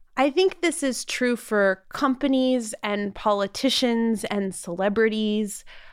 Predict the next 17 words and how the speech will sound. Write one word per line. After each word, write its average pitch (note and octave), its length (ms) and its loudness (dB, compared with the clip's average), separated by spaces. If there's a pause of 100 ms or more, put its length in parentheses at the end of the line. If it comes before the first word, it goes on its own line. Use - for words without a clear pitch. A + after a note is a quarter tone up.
(140)
There G#3+ 160 4
is G#3 120 2
a G#3+ 60 2
growing B3 460 4
interest A3+ 580 0
in G3 460 2 (240)
authenticity, G#3 880 -2 (840)
not A#3+ 600 2
as G3+ 220 0
a F#3+ 40 0
buzzword, A#3 640 2
not G#3+ 180 2
as G#3 100 -2
something G3+ 280 0
that F#3+ 140 0
is F3+ 100 -4
performed, G#3 840 -4